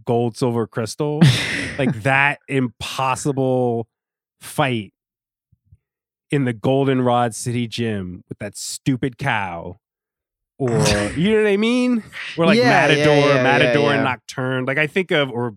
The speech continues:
Speaker 1: the Ravis boss fight. Like, a lot of the time I think, at least in terms of, I like a good boss
Speaker 2: Honestly,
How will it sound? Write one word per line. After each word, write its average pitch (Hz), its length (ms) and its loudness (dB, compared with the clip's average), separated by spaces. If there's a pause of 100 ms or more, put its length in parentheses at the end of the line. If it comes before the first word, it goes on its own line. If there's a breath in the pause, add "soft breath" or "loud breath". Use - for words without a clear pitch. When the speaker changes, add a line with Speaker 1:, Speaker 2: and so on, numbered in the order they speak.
(100)
Speaker 1:
the 131 100 -8
Ravis 123 440 -6
boss 131 280 -4
fight. 135 120 -6
Like, 147 120 -4
a 160 60 0
lot 180 220 2
of 165 80 -2
the - 40 -12
time 139 180 -2
I 123 80 -4
think, 120 220 -10
at 104 120 -16
least 120 280 -12
in 110 80 -8
terms 107 320 -6
of, 98 280 -4 (440 loud breath)
I - 100 0
like 226 180 -2
a 208 80 -2
good 170 300 -4
boss 143 140 4
Speaker 2:
Honestly, 208 280 2